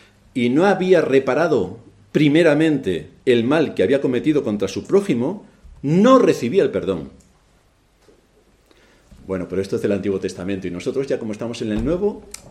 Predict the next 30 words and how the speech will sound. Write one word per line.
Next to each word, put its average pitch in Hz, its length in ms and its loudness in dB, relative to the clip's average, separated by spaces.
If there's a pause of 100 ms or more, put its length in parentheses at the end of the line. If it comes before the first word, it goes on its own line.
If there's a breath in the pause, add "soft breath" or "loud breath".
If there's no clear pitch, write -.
aquí 196 560 -4
se 139 140 0
puede 170 200 -2
cometer 135 380 -2
todo 214 260 2
tipo 131 220 -4
de 104 80 0
fechorías, 160 580 -2
calumnias, 147 720 -2
difamaciones, 117 840 -2
todo 285 580 4
y 117 80 -4
todo 143 240 -4
se - 100 -6
perdona 131 480 -4
sin 117 220 -6
pedir 104 260 -2
perdón. 71 300 -8 (1300 soft breath)
Pues 85 120 -8
no, 110 220 -6 (580)
pues 78 140 -10
no, 90 180 -8
queridos 71 300 -12
hermanos, 71 400 -16
no. - 140 -20 (1300)
Porque 82 180 -12
esta 90 140 -10
es 92 80 -12
una 87 100 -8
doctrina 85 600 -12